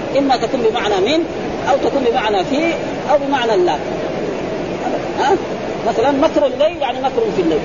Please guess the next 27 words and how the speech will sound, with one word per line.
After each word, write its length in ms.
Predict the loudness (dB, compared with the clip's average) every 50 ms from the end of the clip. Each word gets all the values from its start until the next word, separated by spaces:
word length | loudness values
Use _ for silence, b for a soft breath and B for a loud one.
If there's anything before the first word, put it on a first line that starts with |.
| 0 -2
هذا 120 | 0 0 0 0
بمعنى 220 | 0 2 2 2
فيه. 220 | 0 0 -2 -4 -4 -4 -4 -4 -4 -6 -6 -6 -4 -2 0
ها؟ 260 | 2 4 4 4 2 0 -2 -6 -4 0 2
خاتم 300 | 2 2 2 0 -2 -2 -4 -4 -4
حديد 260 | -4 -2 -2 0 0
يعني 200 | 2 0 0 0 0 0
خاتم 220 | 0 2 2 0 -2 0 2
إيه؟ 140 | 2 2 2 2 0 -2 -4 -4 -4 -4 -4 -4 -2 -2
من 80 | -2 -2 -2 -4
حديد. 180 | -2 -2 -2 -2 -2 -4 -6 -6 -6 -6 -6 -6 -6 -6 -6 -6 -6 -6 -4 -4 -4 -4 -2 -2 -4 -4 -4 -6 -6 -4 -2 0
ها؟ 260 | 2 2 2 2 2
كتاب 240 | 2 2 2 2 2 0 0
محمد 420 | -2 0 0 0 2 2 0 0 0
معنى 160 | 0 0 0 0 0
كتاب 240 | 0 2 2 2 2
لإيه؟ 220 | 0 0 0 0 -2 -2 -4 -6 -2 0
لمحمد. 360 | 2 2 2 0 -2 -4 -4 -4 -4 -4 -4 -4 -2 0
ما، 360 | 0 0 0 -2 -2 0 2
ما 280 | 2 4 2 2 2
الإضافة 360 | 0 0 2 2 2 0 0 0 0
ما 80 | 0
تخرج 260 | 0 0 -2 0 0 0
عن 120 | 2 0
هذا. 180 | 0 -2 -2 -4 -6 -6 -6 -6 -6 -6 -6 -6 -6 -6 -6 -6 -6 -6 -4 -2
أبدًا. 180 | -2 -2 -2 -2 -2 -2
ها؟ 100 | -2